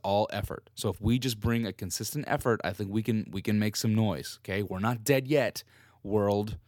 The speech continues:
The Lakers are not dead yet. And if we get hot in this last part of the season, people are gonna be scared. I think everybody, all the rest of the league is thinking, "Man, I'm so glad the Lakers haven't been able to figure this out with that ridiculous roster that they have. I'm so glad they haven't,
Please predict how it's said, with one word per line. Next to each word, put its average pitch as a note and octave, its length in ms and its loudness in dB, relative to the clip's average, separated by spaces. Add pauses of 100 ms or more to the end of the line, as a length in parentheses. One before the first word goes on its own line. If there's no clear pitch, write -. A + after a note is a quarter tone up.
(280)
The F2+ 80 -6
Lakers G#2 340 0
are A2 40 0
not A2 200 2
dead A#2 240 0
yet. A2+ 380 2 (200)
And F2+ 140 -6
if F2 80 -8
we A#2+ 300 2
get B2+ 260 2
hot A2 540 -2 (340)
in G2+ 140 -2
this F2+ 160 -4
last G#2+ 360 2
part A2+ 160 2
of G2 60 0
the G2+ 60 -6
season, G2+ 560 -2 (340)
people G#2+ 320 2
are G2+ 60 2
gonna G2 200 -2
be F2+ 120 -4
scared. F#2 420 0
I F#2 80 0
think A#2 200 -2
everybody, B2 800 4 (220)
all A#2+ 180 4
the C3+ 80 2
rest B2 240 2
of A#2 80 -6
the A2 60 -2
league A#2+ 320 2
is F#2+ 160 -4
thinking, G2 360 -2
"Man, G#2 240 0
I'm F2+ 120 -6
so G#2 220 0
glad G2+ 260 0
the F#2 80 -4
Lakers F#2+ 340 -4
haven't F#2+ 240 -4
been F2+ 100 -4
able F2 140 -4
to E2 80 -10
figure F#2+ 320 -2
this E2+ 220 -4
out F#2 320 0 (320)
with F#2 100 -6
that - 160 -4
ridiculous F2 540 -6
roster F2+ 380 0
that E2 180 -10
they D#2 140 -6
have. D#2 300 -8
I'm E2 120 -8
so G#2 240 2
glad F#2+ 340 0
they E2+ 100 -2
haven't, F2+ 300 -4